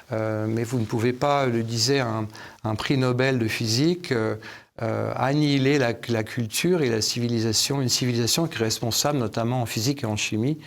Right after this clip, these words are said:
de plus de la moitié des découvertes fondamentales. Vous ne pouvez pas nier cette culture russe. Eh bien, la Russie plus l'Europe aurait fait, euh, un continent fort, indépendant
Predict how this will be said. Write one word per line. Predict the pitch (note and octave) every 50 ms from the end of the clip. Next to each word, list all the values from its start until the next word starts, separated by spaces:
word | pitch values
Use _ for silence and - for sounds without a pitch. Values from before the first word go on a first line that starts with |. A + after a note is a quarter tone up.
| - - - - - - -
de | - A2
plus | - - C#3+
de | A#2+ A#2+
la | A#2 A#2
moitié | A#2+ A#2 A2+ - D3+ C3+
des | A#2+ A2
découvertes | A#2 A2 - A2+ G#2 A2 A2+ G#2 -
fondamentales. | - A2 G2+ G2+ G#2 C#3 F3 - - A2+ G2+ G2 G2 - - _ _ _ _ _ _ _ _ _ _ _ _ - - -
Vous | -
ne | G#2
pouvez | A2+ A2
pas | - - C#3+
nier | C3+ A#2+ C3 C#3 B2 B2+ D3+ F3 E3 B2+
cette | - A#2+ G#2 -
culture | - A2+ G2+ - - A2 G#2+ G2
russe. | G#2 G2+ G2+ - - - - - - - - - - - - -
Eh | B2 A#2+
bien, | C3 C#3+ C#3 C3+ B2+ C3+ - - - - - - _ _ _ _ _ _ _ _ _ _ _ _ _ _ _ _ _ _ _ _
la | C3 C#3+ D#3+
Russie | D#3 E3+ E3+ D#3+ - - E3+
plus | - - F#3 F#3 - - -
l'Europe | D3 C3+ C3+ D#3 E3 E3 -
aurait | A#2 A2+ B2 B2+
fait, | B2 - - D3+ D#3 D#3+ C#3+ - A#2
euh, | G#2+ A2 A2 A2 A2
un | G#2+
continent | - C#3+ C3+ B2+ - - B2+ B2 A#2+
fort, | A#2 - - - D#3+ D#3 D#3 D#3 D3+ -
indépendant | A#2+ A#2+ A#2 B2 B2 - A#2+ A#2 A#2 A#2+ C3+ C#3+ C#3